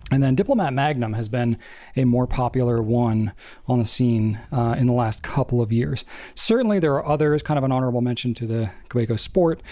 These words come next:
You know, I think that, that, I wouldn't say that's as universal, 'cause I think there's a lot of people that, you know, aren't as into that pen, or they think they like it and they don't. I experienced that myself when I first got into it. I thought I would really like it, but it's just too small to use practically. So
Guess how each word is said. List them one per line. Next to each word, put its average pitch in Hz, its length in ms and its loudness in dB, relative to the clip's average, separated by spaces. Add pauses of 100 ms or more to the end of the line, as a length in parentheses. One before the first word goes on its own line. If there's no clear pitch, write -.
(300)
You 131 60 2
know, 127 60 4
I 123 60 2
think 117 200 0
that, 113 120 -2
that, 120 240 0 (420)
I 151 160 2
wouldn't 170 200 4
say 147 120 0
that's 135 220 -2
as 131 300 -4
universal, 127 520 -2
'cause 113 140 -6
I 117 60 -2
think 123 140 -4
there's 113 60 -4
a 113 60 -2
lot 117 300 2
of 117 60 -2
people 123 220 0
that, 113 200 -2 (340)
you 127 80 2
know, 113 320 2
aren't 147 160 4
as 143 80 2
into 143 160 4
that 139 160 2
pen, 135 240 2
or 123 60 2
they 110 100 0
think 123 180 -2
they 123 100 2
like 120 180 0
it 127 40 0
and 113 80 0
they 110 60 0
don't. 113 340 0
I 123 100 2
experienced 123 360 0
that 135 120 0
myself 117 440 0
when 123 80 4
I 120 60 0
first 120 280 -2
got 123 140 2
into 123 240 0
it. 127 100 2
I 107 220 0
thought 139 160 2
I 139 60 4
would 123 100 0
really 127 200 4
like 120 260 2
it, 131 80 0
but 117 80 0
it's 113 100 -2
just - 140 -14
too 110 140 -2
small 113 380 -2
to 123 120 -4
use 117 140 0
practically. 139 480 -2
So 123 260 0